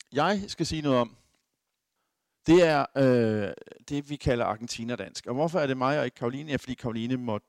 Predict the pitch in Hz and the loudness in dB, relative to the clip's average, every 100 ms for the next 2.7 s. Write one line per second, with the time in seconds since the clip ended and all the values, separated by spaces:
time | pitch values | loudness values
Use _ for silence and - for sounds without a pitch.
0 | - - - - 104 - 175 190 208 185 | -18 -18 -18 -16 -14 -4 -2 2 0 2
1 | 143 143 - - - - _ _ _ - | 4 2 -2 -20 -20 -20 _ _ _ 0
2 | 147 143 143 139 131 123 | 6 8 8 8 6 4